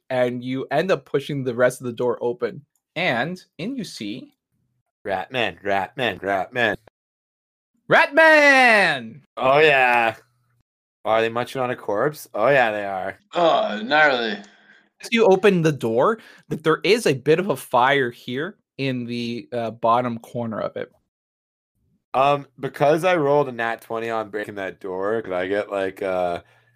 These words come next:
Speaker 2: can I roll initiative with opportunity or something like that?
Speaker 1: No.
Speaker 2: Yeah.
Speaker 1: <laughs> You, you, you, you got a twenty on opening the door. You opened the door real well.
Speaker 2: Well,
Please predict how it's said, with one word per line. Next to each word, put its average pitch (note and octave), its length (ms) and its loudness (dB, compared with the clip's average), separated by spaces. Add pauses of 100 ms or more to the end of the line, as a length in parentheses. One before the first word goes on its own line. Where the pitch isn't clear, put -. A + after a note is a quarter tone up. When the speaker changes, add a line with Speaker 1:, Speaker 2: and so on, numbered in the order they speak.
Speaker 2:
can G#2+ 140 -4
I G#2+ 80 2
roll A#2 200 4
initiative G#2+ 400 -2
with G#2 100 -4
opportunity A#2 600 -6
or C#3+ 100 -4
something C3 240 -12
like C3+ 180 -10
that? C3 280 -6 (1040)
Speaker 1:
No. D3 300 -2 (200)
Speaker 2:
Yeah. - 180 -14
Speaker 1:
<laughs> - 40 -20 (1500)
You, F#3 160 -4 (420)
you, D#3 160 -8 (400)
you, C#3 200 0
you D#3+ 260 -2
got F#3 240 4
a F3+ 40 4
twenty F3 380 2
on C#3+ 140 4
opening D#3 320 2
the D3+ 100 0
door. D3+ 300 4
You D3 200 0
opened D3 300 0
the C3+ 80 4
door B2+ 280 0
real B2 340 -2
well. A2 380 -8 (180)
Speaker 2:
Well, C#3 160 6